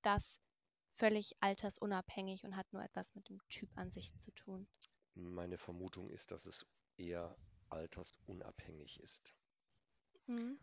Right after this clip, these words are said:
Speaker 2: Und wir haben ja jetzt eine Situation, gerade wenn wir in Unternehmen reinschauen, wo Menschen sehr jung sind, gerade ihren Beruf starten,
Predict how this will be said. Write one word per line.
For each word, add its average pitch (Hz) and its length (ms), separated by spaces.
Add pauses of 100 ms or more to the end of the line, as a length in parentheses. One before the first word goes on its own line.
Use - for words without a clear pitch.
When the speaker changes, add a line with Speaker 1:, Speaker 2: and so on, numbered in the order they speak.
(220)
Speaker 2:
Und - 420 (380)
wir 95 200
haben 123 140
ja 131 80
jetzt 117 300
eine 110 100
Situation, 92 840
gerade 98 560 (1040)
wenn 90 640 (380)
wir 92 400
in 101 140
Unternehmen 98 640
reinschauen, 92 840 (540)
wo 87 400
Menschen 90 580
sehr 90 420
jung 98 480
sind, 113 600 (920)
gerade 80 320
ihren 82 220
Beruf 85 360
starten, 170 540